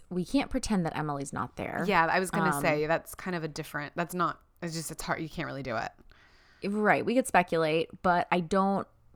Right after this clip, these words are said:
Speaker 1: truthfully, I don't know if, hmm, how do I say this? Not that the question wouldn't be the sa-,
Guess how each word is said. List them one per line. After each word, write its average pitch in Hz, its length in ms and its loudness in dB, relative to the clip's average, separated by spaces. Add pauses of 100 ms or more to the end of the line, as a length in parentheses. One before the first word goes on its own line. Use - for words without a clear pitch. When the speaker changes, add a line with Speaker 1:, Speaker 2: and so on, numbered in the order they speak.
(140)
Speaker 1:
truthfully, 302 800 0
I 196 100 2
don't 185 300 -2
know 170 540 0
if, - 420 -2 (840)
hmm, 151 300 -4 (180)
how 226 100 -4
do 220 40 0
I 196 40 0
say 156 200 -4
this? - 300 -10 (640)
Not 262 220 2
that - 140 -6
the 247 80 0
question 220 480 0
wouldn't 190 200 0
be 175 120 -2
the 156 100 -6
sa-, - 200 -2